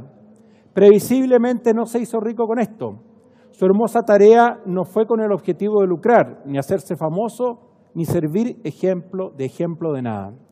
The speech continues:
Solo entregar un bien común superior llamado música. Fue fusilado por terroristas el diecisiete de octubre de mil novecientos setenta y tres. Lo acusaron de internar armas en los estuches de los estudiantes de música.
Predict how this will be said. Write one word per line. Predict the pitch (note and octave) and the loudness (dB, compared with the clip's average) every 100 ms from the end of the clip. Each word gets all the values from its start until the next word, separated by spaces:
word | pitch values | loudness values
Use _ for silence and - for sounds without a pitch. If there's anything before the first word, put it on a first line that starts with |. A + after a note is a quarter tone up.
| _ _ _ _ - | _ _ _ _ -10
Solo | - C#4 C#4 | 0 2 2
entregar | - A#3 A#3 B3 | 2 2 2 2
un | A3+ | -2
bien | A3 A#3 B3 B3+ - - _ | 0 0 0 -2 -12 -20 _
común | - F3 G3 A#3+ | -2 0 2 0
superior | - G#3+ F3+ E3+ G#3 G3 | -4 -6 0 0 0 -2
llamado | E3+ E3+ F3+ F3+ | -4 0 0 0
música. | D#3 C3+ - A#2 A#2+ A2+ D3 _ _ _ _ _ _ | -4 -8 -10 -12 -12 -12 -18 _ _ _ _ _ _
Fue | C4+ | -6
fusilado | G#3+ B3+ A#3+ G#3+ A3+ A#3 A3 | -6 -6 -4 4 4 4 2
por | A3 | -2
terroristas | - F3+ F#3+ A3+ - G#3+ | -2 -2 -2 -2 -2 -2
el | |
diecisiete | F#3 F3+ F3 - C4 C4 | -2 -4 -6 -2 -2 0
de | B3 | -2
octubre | G#3 - A3+ A3 A3+ G3+ | -4 -4 -8 0 2 2
de | F#3 | 2
mil | G3+ A3+ | 0 -2
novecientos | A3 F#3+ - G3 F3+ F3+ | -2 -4 -2 -4 -4 -8
setenta | F3 E3 D#3 | -6 -6 -6
y | D3+ | -2
tres. | D#3 A#2+ - - _ _ _ _ _ | -2 -2 -4 -20 _ _ _ _ _
Lo | F3 | -2
acusaron | F3+ F#3 - A#3+ B3 | 0 -2 -2 0 0
de | G#3+ | -2
internar | G3 F#3+ F3+ G3+ G3+ | -2 -2 2 4 6
armas | G#3 A3 A3+ A3 | 6 4 -2 -4
en | F#3+ | -6
los | D#3+ | -6
estuches | E3 - A3 A3 A3+ | -10 -10 -12 -8 -6
de | G3 | -6
los | D#3+ | -8
estudiantes | D#3+ - D#3 E3 E3+ | -10 -8 -4 -4 -4
de | D#3+ | -4
música. | D#3+ C3 - - | -4 -8 -10 -16